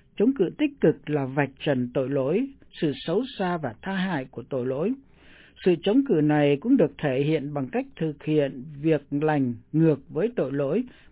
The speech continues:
mà ma quỷ muốn lôi kéo chúng ta phạm theo.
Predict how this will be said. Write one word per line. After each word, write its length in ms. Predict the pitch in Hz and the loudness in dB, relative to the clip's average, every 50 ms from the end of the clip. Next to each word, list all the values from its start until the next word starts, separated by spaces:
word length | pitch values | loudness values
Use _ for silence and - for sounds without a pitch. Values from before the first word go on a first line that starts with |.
| _ - | _ -6
mà 100 | 139 131 | -4 -2
ma 300 | 127 135 160 185 196 196 196 | 0 0 0 0 -2 -2 -2
quỷ 180 | - 160 123 113 | -2 -2 -2 -2
muốn 340 | 120 127 147 175 220 247 233 | -2 -2 0 2 2 4 4
lôi 260 | 202 202 202 202 190 190 | 6 6 4 4 4 2
kéo 180 | 190 175 196 226 | -2 -2 -2 -2
chúng 220 | - 226 240 247 247 | -2 -2 -4 -2 -2
ta 220 | 185 175 170 165 | -2 -2 -2 -4
phạm 340 | 160 - - 170 139 104 113 - - | -4 -6 -6 -6 -6 -6 -8 -10 -8
theo. 240 | - 175 170 160 | -6 -6 -6 -6